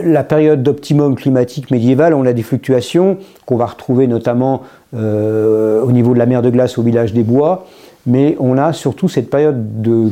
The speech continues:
crise climatique du petit âge glaciaire, où les glaciers vont descendre au fond des vallées, vont redescendre très très bas dans les vallées, et détruire des alpages, détruire des mines, des villages. Et c'est l'époque où la mer de glace détruit le village du Châtelard et de Bonanay.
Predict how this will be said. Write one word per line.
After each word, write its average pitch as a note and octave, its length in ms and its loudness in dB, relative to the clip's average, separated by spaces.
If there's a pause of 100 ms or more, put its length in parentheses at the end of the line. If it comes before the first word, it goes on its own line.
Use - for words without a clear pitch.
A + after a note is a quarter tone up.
crise - 260 -4
climatique C#3+ 540 0
du A2+ 80 0
petit D3+ 400 -2
âge B2+ 160 0
glaciaire, B2+ 440 -2 (600)
où C#3+ 100 2
les C#3+ 100 2
glaciers B2+ 300 0
vont C#3 140 -2
descendre B2+ 340 -2
au A2 60 0
fond D#3+ 220 -2
des C#3 100 4
vallées, A#2+ 380 0 (200)
vont A2+ 100 -2
redescendre C3+ 540 0
très F3 220 -4
très C#3+ 200 -4
bas A#2+ 140 0
dans A2+ 120 -4
les A2 100 -2
vallées, A2 320 0 (460)
et D3 100 4
détruire D3 600 0
des B2+ 320 0
alpages, B2 440 -2
détruire C#3+ 440 0
des B2 140 0
mines, D#3+ 320 2 (360)
des B2+ 160 2
villages. C#3 460 2 (560)
Et A#2 60 -2
c'est - 180 0
l'époque C3+ 400 0
où C#3+ 60 0
la B2 100 2
mer C3 160 0
de B2+ 120 2
glace C#3 380 -2 (200)
détruit C3 420 2
le B2+ 120 2
village C3 320 0
du G#2+ 100 -6
Châtelard C3+ 440 -2
et A2+ 60 0
de A2 60 -6
Bonanay. B2 540 0